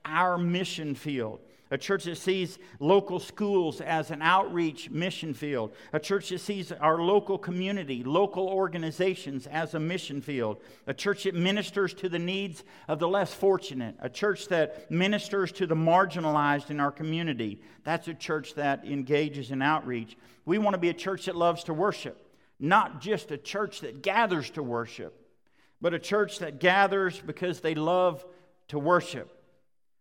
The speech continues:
A church where worship is uplifting and encouraging. A church that expands to two or three or four different times of worship because we're out of room, because people so want to be here to worship. We want to be a church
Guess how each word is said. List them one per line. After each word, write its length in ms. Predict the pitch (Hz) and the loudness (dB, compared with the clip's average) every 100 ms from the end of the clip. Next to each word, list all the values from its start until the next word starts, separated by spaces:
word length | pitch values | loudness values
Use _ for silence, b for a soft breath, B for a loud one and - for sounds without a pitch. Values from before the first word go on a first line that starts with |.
| - | -10
A 60 | |
church 340 | 120 202 190 175 | 0 2 2 0
where 100 | 170 | 0
worship 440 | 156 175 170 151 | 2 0 0 -6
is 160 | 156 165 | -6 -4
uplifting 760 | 156 160 190 185 - 127 113 110 | -6 2 0 0 -8 -12 -12 -14
and 160 | 120 | -10
encouraging. 720 | 123 120 - 208 160 131 110 107 B B - | -8 -8 0 0 0 -4 -8 -10 B B -8
A 60 | |
church 360 | 127 - 196 - | -4 0 0 0
that 140 | 170 | -2
expands 600 | 151 - - 190 196 180 - | -4 -8 -4 -4 -2 -4 -6
to 100 | 139 | -12
two 280 | - 226 | -6 -2
or 120 | 202 160 | 0 -2
three 420 | - 196 208 170 | -6 -4 -2 -2
or 100 | 135 | -4
four 480 | - 214 202 160 B B - | 0 2 4 2 B B 0
different 460 | 165 214 196 156 - | 4 4 2 -6 0
times 420 | 196 202 190 160 | 4 4 2 -2
of 140 | 135 | -2
worship 380 | 175 208 - 165 | 0 -2 -4 -12
because 280 | 131 185 156 | -4 -4 -2
we're 140 | 160 | -8
out 260 | 165 190 202 | 2 4 6
of 140 | 156 | 4
room, 300 | 185 208 202 | 0 0 0
because 300 | 160 185 180 | -2 -4 -6
people 340 | - 214 196 185 | -6 -6 -6 -6
so 180 | 202 | -2
want 220 | 190 190 180 | 0 0 -2
to 60 | |
be 200 | 160 185 | -4 -6
here 320 | 165 175 165 B B _ | -4 -4 -4 B B _
to 80 | 160 | -2
worship. 560 | 160 185 180 131 - - _ _ _ _ - | 2 2 0 -10 -10 -18 _ _ _ _ 0
We 100 | 170 | 4
want 180 | 190 180 | 4 2
to 40 | |
be 140 | 180 180 | 4 2
a 40 | |
church 520 | 175 202 190 - - | 2 0 0 -2 -14